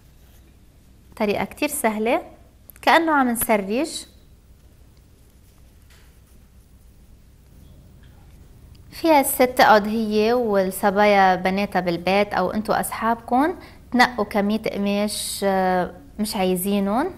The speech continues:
مثل ما شايفين إنه هودي بقايا قماش، أنا رح كمان بالحلقة الجاية إن الله راد رح، آه، أعلمكن كتير أشياء من بقايا القماش حتى ما تكبون، تستفيدوا منن بأش-، بأشكال كتير حلوة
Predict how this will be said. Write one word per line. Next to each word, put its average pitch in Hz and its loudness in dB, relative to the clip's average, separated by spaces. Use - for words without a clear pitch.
مثل 233 -4
ما 226 2
شايفين 214 -2
إنه 202 -2
هودي 208 2
بقايا 254 2
قماش، 208 -2
أنا 208 0
رح 196 -4
كمان 214 -2
بالحلقة 190 0
الجاية 214 2
إن 208 -4
الله 208 2
راد 220 4
رح، - -4
آه، 196 4
أعلمكن 196 0
كتير 240 -6
أشياء 226 -2
من 190 -4
بقايا 220 0
القماش 202 -6
حتى 202 -4
ما 196 -2
تكبون، 233 -2
تستفيدوا 208 -4
منن 208 -4
بأش-، - -8
بأشكال 202 -4
كتير 277 -8
حلوة 214 0